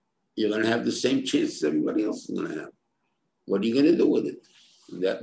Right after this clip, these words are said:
that, that will be the mark that counts. So how much does the person need for perfection? So Avram Avinu needs, what, fifteen minutes of protection? Or three minutes, you know, so he finishes three minutes, he owned the land,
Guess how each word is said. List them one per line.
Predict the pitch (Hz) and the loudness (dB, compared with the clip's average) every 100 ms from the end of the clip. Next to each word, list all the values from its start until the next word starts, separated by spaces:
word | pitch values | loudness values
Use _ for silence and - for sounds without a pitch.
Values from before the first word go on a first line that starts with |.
| 90 | -2
that, | 95 - 101 | 0 -2 -2
that | 98 - | -2 -2
will | 95 | 0
be | 92 | 2
the | 98 | 2
mark | 90 87 - | -2 -6 -10
that | 107 - | -8 -6
counts. | - - - - _ _ _ _ | -6 -8 -14 -20 _ _ _ _
So | - - | -4 -4
how | - 120 | -2 -4
much | - - - | -4 -6 -8
does | - | -8
the | - | -6
person | - 117 - - | -4 -4 -4 -4
need | 95 98 - | -2 -2 -4
for | - - | -14 -14
perfection? | - - - - - - - | -16 -6 -6 -6 -14 -16 -14
So | - | -8
Avram | 120 110 101 87 | -6 -4 -4 -4
Avinu | 85 98 90 87 | -4 -2 -2 -4
needs, | 82 - | -8 -8
what, | 87 67 - | -8 -8 -6
fifteen | - - 90 90 | -8 -6 -6 0
minutes | - 123 - - | 0 0 -4 -10
of | - - | -14 -12
protection? | - - 156 - - - _ _ - - - | -4 -2 -2 -4 -10 -10 _ _ -16 -8 -4
Or | 85 82 | -4 -4
three | 110 131 139 | -2 2 2
minutes, | 127 104 98 - | 2 -2 -6 -10
you | 98 | -8
know, | - - | -6 -6
so | - - 101 | -8 -8 -6
he | 101 | -6
finishes | 98 113 113 - 92 - | -2 0 0 -6 -12 -12
three | 92 90 | -12 -10
minutes, | 87 95 - 101 | -8 -10 -10 -12
he | 92 | -8
owned | 98 - | -8 -8
the | |
land, | - - 120 123 | -8 -6 -6 -6